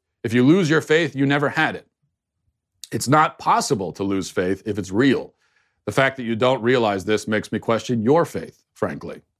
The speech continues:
Well, Miles, thanks for that. Um, really appreciate it. You're totally wrong, uh, unfortunately. What's more, I think your position is arrogant and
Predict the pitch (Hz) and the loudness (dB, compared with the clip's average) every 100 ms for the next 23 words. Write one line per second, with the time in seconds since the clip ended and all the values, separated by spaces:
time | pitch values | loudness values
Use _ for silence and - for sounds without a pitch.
0 | _ _ _ _ _ _ _ _ _ _ | _ _ _ _ _ _ _ _ _ _
1 | _ _ _ _ - 131 127 131 147 - | _ _ _ _ 0 2 2 2 0 -2
2 | 131 - 120 107 135 143 _ _ 117 107 | -2 0 0 2 0 -4 _ _ -2 -2
3 | 101 101 98 - 113 104 101 101 120 127 | -2 -4 -8 -4 0 0 0 -2 0 -2
4 | - _ _ _ _ _ _ 110 120 123 | -4 _ _ _ _ _ _ -2 0 2
5 | 107 101 95 101 156 160 _ _ _ _ | 2 0 0 0 -2 -6 _ _ _ _
6 | _ _ - 92 107 101 107 104 131 131 | _ _ -12 -8 -6 0 0 2 2 0
7 | 143 160 175 160 143 143 208 185 151 131 | 0 2 2 2 0 0 0 0 0 2
8 | 135 131 123 95 113 113 110 87 73 - | 0 0 -2 -4 -4 -2 -2 -2 -10 -20
9 | _ _ _ _ _ _ _ 117 117 117 | _ _ _ _ _ _ _ -4 0 0
10 | 113 104 110 | 0 -2 -6